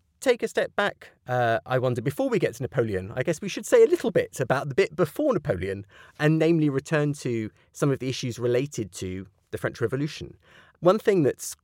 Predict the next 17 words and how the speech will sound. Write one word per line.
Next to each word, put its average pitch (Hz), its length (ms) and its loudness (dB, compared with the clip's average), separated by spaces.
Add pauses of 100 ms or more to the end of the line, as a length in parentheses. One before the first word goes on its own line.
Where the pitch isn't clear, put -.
(120)
really 170 360 0
striking 147 540 0
is 95 100 -6
that - 180 -2
the 120 80 -4
British 147 480 -2
debate 110 640 0
around 101 300 -4
heritage 98 500 -4
is 143 180 0
happening 110 380 -4
in 101 100 -6
parallel 101 540 0
with 107 180 -6
this - 300 -6
drastic - 580 -4
overhaul 104 640 -2